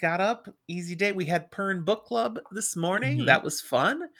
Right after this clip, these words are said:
Speaker 2: Mm-hmm.
Speaker 1: Good group of people to talk about with a favorite series. Now we're moving on to our next one,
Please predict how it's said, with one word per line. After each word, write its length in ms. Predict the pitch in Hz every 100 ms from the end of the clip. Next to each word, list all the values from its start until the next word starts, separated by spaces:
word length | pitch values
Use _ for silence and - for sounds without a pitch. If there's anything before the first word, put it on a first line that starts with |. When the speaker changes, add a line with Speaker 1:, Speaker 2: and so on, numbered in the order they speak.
| 123
Speaker 2:
Mm-hmm. 340 | 113 113 117
Speaker 1:
Good 140 | 160
group 200 | 147 160
of 60 | 160
people 260 | 175 180 220
to 80 | 226
talk 340 | 151 151 -
about 340 | 170 170 233 -
with 160 | 156
a 60 | 160
favorite 420 | - 139 147 156
series. 440 | - 151 180 220 -
Now 160 | 135
we're 120 | 156
moving 320 | 151 156 160 160
on 220 | 175 175
to 160 | 196
our 160 | 175 185
next 360 | 175 190 - 196
one, 340 | 208 233 285